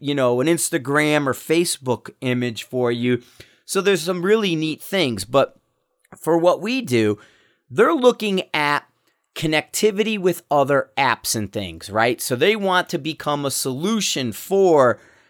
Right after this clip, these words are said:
your, your Kestrel and solution for apps. And hopefully I can talk to Garmin and those guys and they can get connectivity for that kind of stuff.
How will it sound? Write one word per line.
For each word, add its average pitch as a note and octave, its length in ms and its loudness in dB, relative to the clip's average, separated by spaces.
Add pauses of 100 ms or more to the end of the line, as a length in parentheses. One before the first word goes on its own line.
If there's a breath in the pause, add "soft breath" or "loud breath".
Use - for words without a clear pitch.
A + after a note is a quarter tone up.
(240 soft breath)
your, C#3 240 0
your C3+ 160 -6
Kestrel A#2 720 -2
and A2+ 100 -6
solution E3+ 600 -4
for - 320 -4
apps. A#2+ 420 -4
And A#2+ 140 -4
hopefully E3 580 0
I C#3 120 2
can C#3 180 -8
talk C#3+ 300 -2
to A#2+ 100 -8
Garmin C3+ 560 0
and B2+ 100 -2
those C3 260 0
guys A#2+ 360 0
and B2+ 100 -6
they B2+ 100 -4
can B2+ 180 -10
get B2 180 -8
connectivity C3 680 -8
for B2+ 240 -4
that F3+ 300 -2
kind B2 240 -2
of G#2 80 -6
stuff. - 380 -6